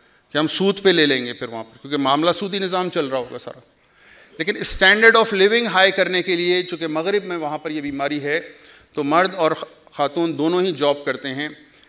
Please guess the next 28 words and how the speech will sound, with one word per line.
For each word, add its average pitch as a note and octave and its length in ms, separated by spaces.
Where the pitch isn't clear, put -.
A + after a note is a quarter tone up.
लेकिन F3 360
चूँकि G#3+ 460
अल्लाह F3+ 360
ताला E3+ 360
ने F#3 200
ख़वातीन D#3 460
की E3 100
नफ्सियात D#3 580
में E3 100
नज़ाकत C3 640
रखी C3+ 300
है, B2+ 260
हुस्न D3+ 240
तो D#3+ 100
है, G#3+ 400
नज़ाकत C3 460
भी F#3 180
है, E3+ 380
वो G#3 180
इतनी G#3+ 340
चीज़ें G3 400
बर्दाश्त D3+ 500
नहीं D3 300
कर C#3 140
सकती, - 380
सह F3+ 340
नहीं D3+ 200
सकती। A2+ 460